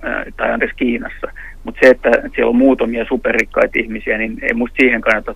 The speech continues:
tarttua, vaan enemmän siihen, että on mahdollista luoda tämmöistä inklusiivista talouskasvua.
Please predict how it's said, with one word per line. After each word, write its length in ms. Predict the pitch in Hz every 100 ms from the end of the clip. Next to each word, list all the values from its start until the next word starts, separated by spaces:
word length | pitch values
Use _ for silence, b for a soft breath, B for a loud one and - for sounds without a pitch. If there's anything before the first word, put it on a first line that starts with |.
| -
tarttua, 460 | 120 - - 107
vaan 160 | - 123
enemmän 340 | 113 110 110 113
siihen, 280 | 120 110
että 240 | 110 - - B B -
on 180 | 127 120
mahdollista 580 | 117 110 107 101 -
luoda 240 | 107 107 104 -
tämmöistä 320 | - - -
inklusiivista 920 | - 120 - 120 - - 62 - - - B B - -
talouskasvua. 920 | 120 104 104 - 131 - - -